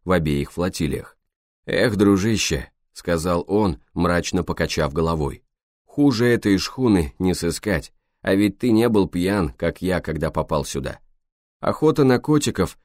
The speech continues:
это рай для моряка, но только не на этом судне. Помощник положил начало, но, помяни мое слово, у нас будут и еще покойники до конца плавания. Между нами говоря,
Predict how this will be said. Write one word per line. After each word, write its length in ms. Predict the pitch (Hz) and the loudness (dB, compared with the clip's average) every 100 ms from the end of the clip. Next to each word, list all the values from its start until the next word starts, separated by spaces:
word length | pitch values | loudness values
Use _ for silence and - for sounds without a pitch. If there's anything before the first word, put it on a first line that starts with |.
| - | -6
это 300 | 127 - 117 | -4 0 2
рай 220 | 123 120 | 2 2
для 180 | 107 107 | 2 4
моряка, 540 | 104 95 - 101 73 - - | 4 2 0 -4 -6 -10 0
но 220 | 98 98 | 2 2
только 360 | 110 104 - 95 | 2 2 4 4
не 100 | 95 | 4
на 240 | 98 104 | 2 0
этом 240 | 95 73 | -2 -4
судне. 460 | - 95 78 - - _ _ _ | -2 -2 -2 -4 -12 _ _ _
Помощник 600 | 104 113 135 143 110 98 | -2 4 4 4 2 2
положил 440 | 104 95 90 104 98 | 2 2 4 4 4
начало, 640 | 87 - 107 92 69 62 - | 2 -2 -2 -2 -4 -6 -2
но, 300 | 101 110 98 | 2 4 4
помяни 460 | 117 110 113 127 | 4 4 4 4
мое 280 | 131 120 117 | 4 4 2
слово, 460 | - 131 143 107 85 | 0 2 4 6 4
у 100 | 92 | 4
нас 280 | 113 107 | 2 2
будут 340 | 90 104 101 87 | 2 2 2 2
и 40 | |
еще 480 | 92 90 - 113 110 | 0 0 -2 0 0
покойники 800 | - 80 - 92 80 69 57 - - | 2 -2 0 0 0 -2 -8 -14 -4
до 140 | 87 | -2
конца 380 | 80 80 - 73 | -2 -4 -2 -4
плавания. 560 | 90 85 69 67 - _ _ _ _ _ _ - | -2 -2 -2 -4 -8 _ _ _ _ _ _ -2
Между 340 | 131 113 113 | 0 2 4
нами 280 | 120 131 113 | 4 4 2
говоря, 540 | 98 95 95 110 85 | 4 4 2 0 -4